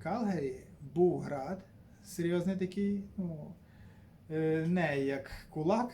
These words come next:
ясно, що, як таке, як вишні, але потовкло трошки подвір'я, і був сильний вітер, поздувало всякі такі легкі речі.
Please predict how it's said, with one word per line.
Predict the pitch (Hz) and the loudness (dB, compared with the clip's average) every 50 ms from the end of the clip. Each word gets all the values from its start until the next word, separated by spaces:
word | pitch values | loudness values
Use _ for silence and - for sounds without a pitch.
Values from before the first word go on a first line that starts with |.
| - - | -4 -2
ясно, | 185 175 175 170 - 202 190 | -2 0 0 0 0 -2 -2
що, | 180 - - 185 | -2 -2 -6 -6
як | 180 180 170 147 143 139 - | -4 -4 -6 -6 -8 -10 -12
таке, | - 139 135 - 143 139 | -12 -16 -10 -6 -6 -6
як | 139 135 127 - - | -6 -6 -10 -10 -6
вишні, | 139 156 214 226 226 - 220 214 202 - - - - - - - - - - - - - - - - - | 0 0 0 0 2 2 0 0 0 -2 -8 -20 -20 -20 -20 -20 -20 -20 -20 -20 -20 -20 -20 -20 -12 -6
але | 156 165 185 196 208 202 208 208 208 208 214 220 220 208 202 - - - | -4 -2 0 2 4 4 4 2 2 0 -2 -4 -4 -6 -8 -12 -12 -4
потовкло | - 196 185 208 196 - - 175 143 | -4 0 0 0 -2 0 0 0 0
трошки | - 135 135 - - 139 | 0 -4 -8 -10 -12 -14
подвір'я, | - - 139 139 160 208 233 233 220 208 202 196 180 | -12 -12 -10 -2 -2 -2 0 0 0 2 2 2 0
і | 160 143 139 | 0 -4 -6
був | 139 143 135 | -8 -8 -8
сильний | - - 143 135 143 147 | -6 -4 -4 -2 -2 -2
вітер, | 147 185 220 208 196 180 165 - - | 0 0 0 2 0 0 -2 -2 -4
поздувало | 165 151 135 - - 147 147 151 151 147 143 143 139 135 135 135 135 135 135 135 135 135 135 135 135 131 | -6 -6 -6 -4 -6 -6 -4 -2 -2 -2 -2 -2 -4 -6 -8 -8 -10 -10 -12 -12 -12 -12 -12 -12 -12 -14
всякі | - - 135 - - | -14 -14 -14 -14 -14
такі | - - - 139 | -18 -10 -8 -6
легкі | 135 135 135 - - 147 147 | -6 -6 -6 -8 -8 -6 -2
речі. | 165 190 202 202 - - | 0 0 0 -2 -4 -10